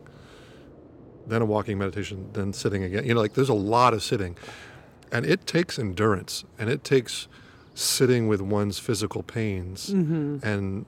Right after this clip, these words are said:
Speaker 1: learning, like, "Do I need to move? No, I don't need to move. That'll, I can notice that pain and, or the discomfort.
Speaker 2: And it'll pass.
Speaker 1: It'll pass, and I can work with it." So on that level, even sitting is physical.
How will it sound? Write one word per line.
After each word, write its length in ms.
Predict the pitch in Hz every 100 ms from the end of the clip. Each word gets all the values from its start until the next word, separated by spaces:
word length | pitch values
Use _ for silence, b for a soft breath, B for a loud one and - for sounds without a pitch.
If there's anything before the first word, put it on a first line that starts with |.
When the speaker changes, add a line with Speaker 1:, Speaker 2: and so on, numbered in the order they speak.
| -
Speaker 1:
learning, 540 | 98 107 107 104 104
like, 180 | 107 90
"Do 120 | - 107
I 40 |
need 180 | 127 165
to 60 | 175
move? 280 | 180 165
No, 240 | 151 139 101
I 60 |
don't 160 | 98 117
need 140 | 104
to 60 | 95
move. 160 | 92 92
That'll, 300 | 107 - - B B B
I 80 | 120
can 280 | - 113 107
notice 320 | 113 117 -
that 220 | 113 -
pain 320 | - 107 104
and, 100 | 101
or 80 | 107
the 140 | 95 104
discomfort. 400 | - - 156 156
Speaker 2:
And 80 |
it'll 120 | 151 147
pass. 540 | 139 127 120 123 -
Speaker 1:
It'll 140 | 113
pass, 400 | - 110 98 95
and 100 | 101 - B B B
I 60 |
can 100 | 113
work 220 | 107 113
with 120 | 107 98
it." 120 | - - - B B B B B B B - -
So 240 | - - 170
on 240 | 131 120
that 300 | 120 139 -
level, 420 | 131 107 101 120 131
even 260 | 127 113
sitting 600 | 95 139 110 92 90 135 - -
is 160 | 113 -
physical. 580 | - 104 90 - 123